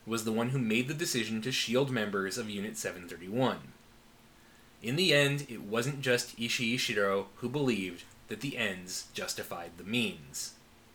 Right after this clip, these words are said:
That's all for this week. Thank you very much for listening. For more on this week's episode or any other episode, or to submit ideas for future episodes, check out the podcast webpage at w w w dot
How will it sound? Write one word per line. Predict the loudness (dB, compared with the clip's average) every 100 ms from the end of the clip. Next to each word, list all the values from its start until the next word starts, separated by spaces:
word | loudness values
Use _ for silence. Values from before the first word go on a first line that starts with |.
| -20 -20 -20 -20 -20 -20 -20 -20 -20 -20 -20 -20 -20 -4
That's | 0 4
all | 4
for | 6 4
this | 4 4
week. | 0 -2
Thank | -2 2 2 2
you | 4
very | 6 6
much | 4 4
for | 4
listening. | 4 2 -4 -6 -8 -14 -20 -14
For | -2
more | 2 4
on | 4
this | 4 2
week's | 2 4
episode | 4 4 4 8
or | 6 6
any | 4 4
other | 6 6
episode, | 6 2 2 2 2
or | 4 6
to | 4
submit | 2 2 4
ideas | 4 4 2
for | 0
future | 0 2 4
episodes, | 4 2 2 2 0 -6 -10 -16 -20 -20 -4
check | 0 6
out | 6 6
the |
podcast | 4 6 6 6 4 4
webpage | 2 2 2 2 0
at | -4
w | 0 4 4
w | 4 4 2
w | 2 0 0 -2
dot | -4